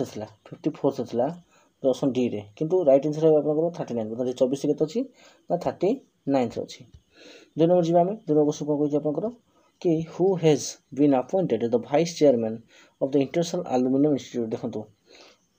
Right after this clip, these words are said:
ଆଇ ଏ ଆଇ, ଆଇ ଏ ଆଇ, ଇଣ୍ଟରନ୍ୟାସନାଲ ଆଲୁମିନିୟମ ଇନଷ୍ଟିଚ୍ୟୁଟର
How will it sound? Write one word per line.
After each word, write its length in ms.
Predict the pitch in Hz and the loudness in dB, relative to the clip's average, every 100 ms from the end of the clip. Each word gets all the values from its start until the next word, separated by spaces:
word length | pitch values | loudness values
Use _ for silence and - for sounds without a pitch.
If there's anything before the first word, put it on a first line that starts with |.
| _ _ _ _ _ - | _ _ _ _ _ -8
ଆଇ 280 | 139 143 160 175 - | -2 0 0 -4 -4
ଏ 140 | 123 139 - | -2 -2 -4
ଆଇ, 160 | 120 110 113 _ | -10 -12 -14 _
ଆଇ 220 | 127 131 147 - - | -6 -4 -4 -6 -4
ଏ 100 | 120 151 156 - | -4 -4 -8 -18
ଆଇ, 120 | 123 - _ _ _ _ _ _ _ _ - | -20 -20 _ _ _ _ _ _ _ _ -14
ଇଣ୍ଟରନ୍ୟାସନାଲ 480 | 127 151 147 175 202 - _ - | -4 -4 0 0 0 -4 _ -4
ଆଲୁମିନିୟମ 460 | 127 131 131 151 175 175 | -2 0 2 0 -2 -8
ଇନଷ୍ଟିଚ୍ୟୁଟର 1120 | 131 - - 110 - _ _ _ _ _ 147 | -12 -10 -10 -12 -14 _ _ _ _ _ 0